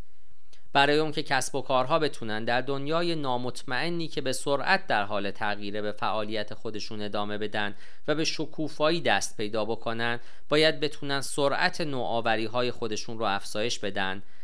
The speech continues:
همگام و همسو با تغییرات تکنولوژیکی و صنعتی باشن و میزان انعطاف پذیری خودشون رو افزایش بدن. این موارد از جمله دلایل مهمی هستند که باعث شدن تا مدیران کسب و کار،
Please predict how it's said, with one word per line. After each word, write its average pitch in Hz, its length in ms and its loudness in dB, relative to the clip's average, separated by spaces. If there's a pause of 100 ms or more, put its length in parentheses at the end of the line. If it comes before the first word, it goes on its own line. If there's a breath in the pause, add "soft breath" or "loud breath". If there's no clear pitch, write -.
(120)
همگام 139 640 2
و 135 40 0
همسو 120 520 -2
با 127 120 0
تغییرات 113 640 0
تکنولوژیکی 113 840 -2
و 110 120 0
صنعتی 113 540 -2
باشن 117 440 0 (340 loud breath)
و 175 80 6
میزان 170 560 2
انعطاف 127 720 -2
پذیری 156 460 0
خودشون 127 500 -2
رو 107 80 2
افزایش 78 580 0
بدن. - 280 -4 (680 soft breath)
این 180 180 0
موارد 117 520 4 (300 loud breath)
از 143 200 4
جمله 147 300 0
دلایل 151 540 2
مهمی 165 560 0
هستند 135 420 0
که 131 100 -2
باعث 135 320 0
شدن 147 380 0
تا 135 140 -2
مدیران 117 600 0
کسب - 340 0
و 113 60 -2
کار، 110 340 0